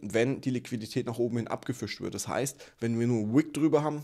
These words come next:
drunter schließen, das ist für mich dann eher so ein bisschen das Abfahrtssignal. Und dann auch eher so auf einen vier Stunden Timeframe. Und das hatten wir hier auf keinen Fall, ganz im Gegenteil. Guckt euch diese vier Stunden Candle an, guckt euch diesen Impuls nach oben an, wir sind drüber geschlossen, sogar die nächste Candle. Klar ging's da nochmal runter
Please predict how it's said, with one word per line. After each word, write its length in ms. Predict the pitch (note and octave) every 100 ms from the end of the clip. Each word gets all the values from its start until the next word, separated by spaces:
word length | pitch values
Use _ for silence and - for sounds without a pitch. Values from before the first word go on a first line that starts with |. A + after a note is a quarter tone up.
| -
drunter 320 | B2+ C3+ C3
schließen, 460 | - C3+ C3+ B2+ -
das 180 | A2+ A#2
ist 120 | A#2
für 100 | B2+
mich 120 | A#2+
dann 160 | B2 A2+
eher 320 | A2+ A2 G#2+
so 240 | - B2 A#2
ein 80 | A2
bisschen 220 | A2+ A2+
das 120 | -
Abfahrtssignal. 840 | A#2+ - A2+ - G#2+ G#2+ G2 A2 C3+ - - _ _ _ - -
Und 100 | C3
dann 140 | C3 C#3
auch 160 | C3+
eher 180 | C3 B2+
so 120 | B2+
auf 100 | A#2
einen 80 | A#2+
vier 180 | A#2 C#3+
Stunden 280 | - B2+ G#2+
Timeframe. 340 | G#2+ G2 G#2 - - -
Und 80 | -
das 180 | A2 -
hatten 240 | C3+ C#3
wir 80 | B2
hier 200 | B2 A2
auf 40 | -
keinen 300 | - C3+ B2+
Fall, 160 | B2+
ganz 300 | A#2+ B2 B2
im 40 | B2
Gegenteil. 420 | C3 B2+ F#2 G2+ - -
Guckt 180 | - C#3+
euch 100 | C3+
diese 220 | C3+ B2
vier 160 | A#2+ B2+
Stunden 400 | - C#3+ - C#3+
Candle 380 | C3+ C3 C3 A2
an, 160 | B2+ - - -
guckt 180 | B2 -
euch 80 | B2
diesen 200 | B2 B2
Impuls 360 | B2 C3+ C3 B2+
nach 100 | -
oben 260 | C3+ B2+
an, 140 | A2 A#2+
wir 80 |
sind 160 | A2+ A#2
drüber 240 | C#3 C#3
geschlossen, 400 | B2 B2 B2+ B2+
sogar 180 | A#2 A#2
die 120 | A2
nächste 320 | A2 B2 - -
Candle. 240 | C3 A#2+
Klar 240 | - C#3
ging's 240 | C#3+ C#3+ -
da 100 | A2+
nochmal 220 | G#2+ A2
runter 340 | A2 A2 C3+